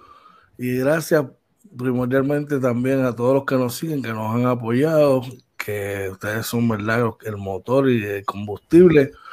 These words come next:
para que nosotros todas las mañanas también nos levantemos y, y pongamos esa vara y nos fajemos todos los días, ¿verdad?, en buscar, eh, preparar, ¿verdad?, el programa para ustedes en las mañanas y buscar el mejor contenido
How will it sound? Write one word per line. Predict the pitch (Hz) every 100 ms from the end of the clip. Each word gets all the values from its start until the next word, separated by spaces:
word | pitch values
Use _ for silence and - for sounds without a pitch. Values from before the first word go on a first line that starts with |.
| - - _ -
para | 101 107
que | 95
nosotros | 98 - 98 120
todas | 117 120 127
las |
mañanas | 123 117 113 120 127 123
también | 107 113 117
nos | 120
levantemos | 107 98 107 135 139 127
y, | 117
y | 98
pongamos | 95 92 98 123 127
esa | 120 107
vara | 123 131
y |
nos | 117 101
fajemos | 98 95 117 127 -
todos | 113 117
los | 123 107
días, | 123 143 120
¿verdad?, | 110 139 156 _ - - _ -
en | 101
buscar, | 104 - - 113 123 _ _ - - - -
eh, | 107 101 98 95 - - _ _ -
preparar, | 120 107 107 135 151
¿verdad?, | 123 117 127
el |
programa | 120 117 117 123 127 -
para | 117 113 113
ustedes | 113 123 127
en | 127
las | 123
mañanas | 120 120 139 151 131
y |
buscar | 107 117 120
el |
mejor | 127 120 127
contenido | 131 127 120 107 127 135 113